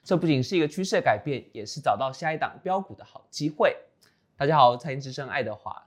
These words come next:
今天来跟大家聊聊台股不能没有的那条线。大家应该都有相同的经验：出门发现手机没电了，跟朋友借电源线，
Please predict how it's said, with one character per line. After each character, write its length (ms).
今 160
天 100
来 80
跟 140
大 120
家 60
聊 160
聊 480
台 240
股 300
不 80
能 180
没 140
有 100
的 60
那 180
条 200
线。 260
大 100
家 80
应 60
该 100
都 60
有 80
相 180
同 140
的 80
经 180
验： 260
出 200
门 100
发 120
现 60
手 160
机 140
没 240
电 240
了， 300
跟 160
朋 100
友 80
借 180
电 200
源 120
线， 400